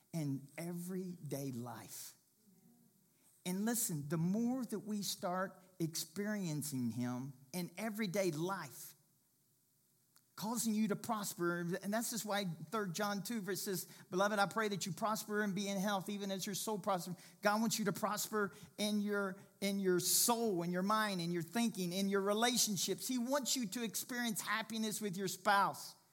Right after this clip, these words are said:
with your children. He wants you to experience these things. Instead of just trying to do a better job.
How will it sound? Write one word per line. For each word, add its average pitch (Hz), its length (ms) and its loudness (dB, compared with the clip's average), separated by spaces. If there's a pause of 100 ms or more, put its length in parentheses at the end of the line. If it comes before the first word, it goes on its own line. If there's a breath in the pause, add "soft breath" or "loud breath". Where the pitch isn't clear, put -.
(220 soft breath)
with 220 220 2
your 233 100 4
children. 190 480 2
He 254 160 6
wants 302 320 0
you 262 120 0
to 262 120 -2
experience 302 640 -2
these 208 240 0
things. 175 560 -4 (2250 soft breath)
Instead 247 320 2
of 254 120 -2
just - 280 0
trying 262 460 0
to 220 100 0
do 226 220 2
a 214 40 2
better 208 300 2
job. 180 420 -2